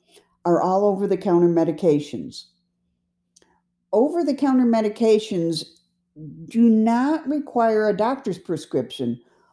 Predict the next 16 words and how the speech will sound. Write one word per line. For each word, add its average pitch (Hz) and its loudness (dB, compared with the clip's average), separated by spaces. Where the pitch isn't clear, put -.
although 208 4
it's - -2
recommended 202 2
that 165 0
you 151 -2
still 208 2
discuss 175 0
the 170 0
decision 175 -2
to 160 -12
use 226 0
these 143 -4
medications 139 0
with 151 -4
your 135 -2
doctor. 165 -2